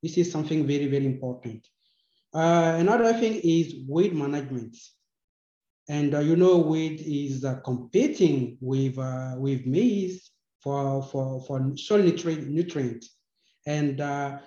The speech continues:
we noticed that, uh, a good, a good application of, uh, appropriate, uh, weed killer herbicide is very, very important to, uh, to unlock the labor constraint, but also to effectively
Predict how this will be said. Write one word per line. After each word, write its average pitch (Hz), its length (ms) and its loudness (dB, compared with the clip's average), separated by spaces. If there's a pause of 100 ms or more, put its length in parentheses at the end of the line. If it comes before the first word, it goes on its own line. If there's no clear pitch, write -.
(120)
we 143 100 -2
noticed 170 380 4
that, 147 320 -4
uh, 139 340 -4 (120)
a 139 320 -4 (360)
good, 202 400 2
a 143 380 -4
good 185 260 2
application 147 880 -4 (240)
of, 143 300 -8
uh, 139 300 -4
appropriate, 147 840 -2 (400)
uh, 139 440 -2
weed 160 320 -2
killer 147 360 -2
herbicide 139 720 -6 (200)
is 127 200 -6
very, 156 200 0
very 147 180 0
important 135 560 -6 (320)
to, 147 200 -2
uh, 135 260 -2 (100)
to 147 140 -6
unlock 143 720 -2
the 131 180 -4
labor 143 540 2
constraint, 139 640 -6 (260)
but 147 140 -10
also 151 260 -4
to - 220 -10
effectively 143 1120 -4